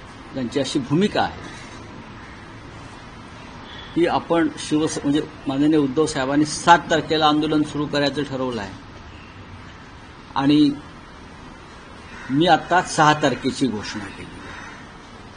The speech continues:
मराठी माणसानं आणि मराठी भाषेसंदर्भातले दोन मोर्चे वेगळे निघणं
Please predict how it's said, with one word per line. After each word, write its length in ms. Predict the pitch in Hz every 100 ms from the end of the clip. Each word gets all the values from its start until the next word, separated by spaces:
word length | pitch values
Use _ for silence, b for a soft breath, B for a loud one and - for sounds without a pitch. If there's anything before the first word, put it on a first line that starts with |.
| - - - - - - - - - - - - 131
मराठी 340 | 143 165 170 190
माणसानं 500 | 160 139 139 151 147
आणि 120 | 151
मराठी 360 | 139 135 160
भाषेसंदर्भातले 1000 | 151 117 - - 127 123 127 123 - 165
दोन 440 | 135 110 170 202 170
मोर्चे 340 | 139 - 156
वेगळे 340 | 127 123 139
निघणं 360 | 147 175 170